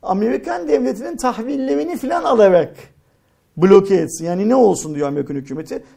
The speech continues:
Ben diyor sana iPhone yaptırdım diyor. Yüz dolar verdim sana. Ben onu belki bin dolara sattım eyvallah. Sen bu yüz doları diyor kola içecektin,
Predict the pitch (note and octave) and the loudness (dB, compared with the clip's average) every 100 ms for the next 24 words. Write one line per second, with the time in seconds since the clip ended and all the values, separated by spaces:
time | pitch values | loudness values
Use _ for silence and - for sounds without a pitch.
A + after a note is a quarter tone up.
0 | - F3 G#3 A3 G#3+ A#3+ A#3+ A3 D4+ C#4+ | -4 0 0 0 0 0 -2 0 -2 0
1 | B3+ - F3 D3 C#3 C3+ - - G4 _ | 0 -2 -6 -6 -8 -8 -10 -10 -12 _
2 | _ _ _ _ - F#3 G#3+ A3 G3+ F#3 | _ _ _ _ -12 -2 0 2 4 4
3 | E3 D3 C3 C3+ B2+ C#3+ - F#4 _ _ | 4 2 -4 -6 -12 -14 -16 -18 _ _
4 | _ _ - F3 G3+ G3+ G3+ G#3+ A3 A3 | _ _ -6 -4 0 0 0 0 2 4
5 | G3+ F3+ D#3+ C#3+ - D#3 F3 C3 C3 - | 4 2 -2 -4 -8 -8 -6 -6 -6 -6
6 | E4 - _ _ _ - - G#3 A#3 A#3+ | -8 -12 _ _ _ -6 2 2 4 2
7 | C4+ A3+ B3+ A#3+ A3 C4 - - - - | 2 0 0 0 -2 2 4 4 2 -4
8 | A#3+ C#4+ D4+ - G3+ G3 - C4 D4 B3+ | -2 -2 -2 -4 -8 -10 -8 -8 -6 -8
9 | - | -12